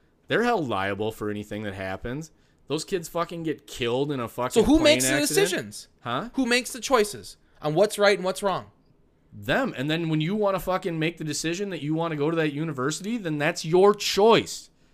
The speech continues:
Speaker 1: That was your decision.
Speaker 2: That's already their choice. What are you talking about? Who gets to make the wide array of rules that are over the net of all the universities?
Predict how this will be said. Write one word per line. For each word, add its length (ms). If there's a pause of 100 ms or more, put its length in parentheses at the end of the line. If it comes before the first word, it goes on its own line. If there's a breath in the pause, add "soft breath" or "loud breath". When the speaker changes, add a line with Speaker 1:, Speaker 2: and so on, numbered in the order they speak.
(180)
Speaker 1:
That 100
was 160
your 80
decision. 560
Speaker 2:
That's 220
already 340
their 140
choice. 340
What 80
are 60
you 40
talking 440
about? 240 (160 soft breath)
Who 180
gets 200
to 60
make 220
the 80
wide 460
array 260
of 180
rules 340
that 160
are 220
over 240
the 120
net 240
of 120
all 120
the 80
universities? 640